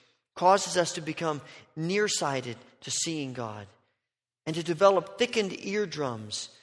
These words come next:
to hearing God. So when God tells us, for example, to,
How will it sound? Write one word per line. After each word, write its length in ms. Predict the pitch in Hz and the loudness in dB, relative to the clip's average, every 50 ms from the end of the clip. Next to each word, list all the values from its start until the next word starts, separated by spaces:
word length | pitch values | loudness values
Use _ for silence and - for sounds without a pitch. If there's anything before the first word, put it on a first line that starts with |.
| _ _ _ _ _ _ _ _ _ _ _ _ | _ _ _ _ _ _ _ _ _ _ _ _
to 80 | - 127 | -14 -14
hearing 400 | - - 180 160 131 113 104 104 | -10 -8 -8 -8 -8 -8 -12 -14
God. 320 | 110 101 95 98 104 113 _ _ _ _ _ _ _ _ _ _ _ _ _ _ _ _ _ _ _ _ _ _ _ _ _ _ _ _ _ _ _ _ _ _ _ _ _ _ _ _ _ _ _ _ _ _ _ _ _ _ _ _ _ _ _ _ _ _ _ _ _ _ _ _ _ _ _ _ _ _ _ - | -16 -18 -18 -20 -20 -20 _ _ _ _ _ _ _ _ _ _ _ _ _ _ _ _ _ _ _ _ _ _ _ _ _ _ _ _ _ _ _ _ _ _ _ _ _ _ _ _ _ _ _ _ _ _ _ _ _ _ _ _ _ _ _ _ _ _ _ _ _ _ _ _ _ _ _ _ _ _ _ -8
So 100 | - 180 | -6 -4
when 160 | 185 180 170 | -4 -4 -2
God 320 | 190 196 202 208 202 208 | -2 0 0 0 0 -2
tells 320 | - 180 190 190 185 175 175 | 2 4 4 4 4 2 -2
us, 100 | 165 - | -4 -4
for 160 | - 170 160 | -4 -4 -4
example, 460 | 143 139 160 156 156 151 - 147 135 | -4 -2 0 0 0 -2 -4 -10 -10
to, 240 | - - 139 120 | -8 -6 -8 -8